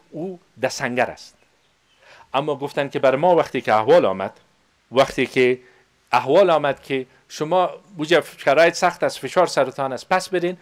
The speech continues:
ما گفتیم که ما اینجا مردم و اولادای خود ترک کردن نمیتونیم، ما هم در پهلوشان هستیم. اخت-، افتخار می‌کنیم به همه تو مسئولین،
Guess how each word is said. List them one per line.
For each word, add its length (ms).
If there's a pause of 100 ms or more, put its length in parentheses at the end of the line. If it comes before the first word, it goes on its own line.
(220)
ما 160
گفتیم 300
که 100
ما 80
اینجا 200
مردم 340
و 40
اولادای 400
خود 260 (600)
ترک 200
کردن 380
نمیتونیم، 400 (180)
ما 100
هم 100
در 120
پهلوشان 540
هستیم. 320 (500)
اخت-، 360
افتخار 420
می‌کنیم 380
به 80
همه 140
تو 100
مسئولین، 480